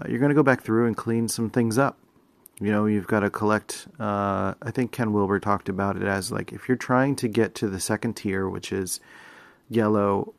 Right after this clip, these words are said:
or also known as teal, depending on which system you're looking at, you're needing to go back through your life's experience and kinda collect the proper coins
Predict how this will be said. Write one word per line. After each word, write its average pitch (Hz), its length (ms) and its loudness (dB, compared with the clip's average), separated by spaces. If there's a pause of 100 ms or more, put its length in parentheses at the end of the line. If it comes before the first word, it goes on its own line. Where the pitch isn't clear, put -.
or 101 280 0
also 101 260 -2
known 95 200 -2
as 92 120 -8
teal, 95 480 2 (440)
depending 101 300 -6
on 95 100 -2
which 95 180 -4
system 117 320 0
you're 98 120 0
looking 95 240 -4
at, 95 180 -2 (1500)
you're 113 680 2
needing 117 320 2
to 110 120 -8
go 110 120 4
back 101 260 2
through 104 460 2
your 98 120 4
life's 98 300 0
experience 110 600 0
and 98 440 -8 (840)
kinda 123 180 2
collect 123 420 0
the - 60 -12
proper 107 800 2
coins 98 640 -2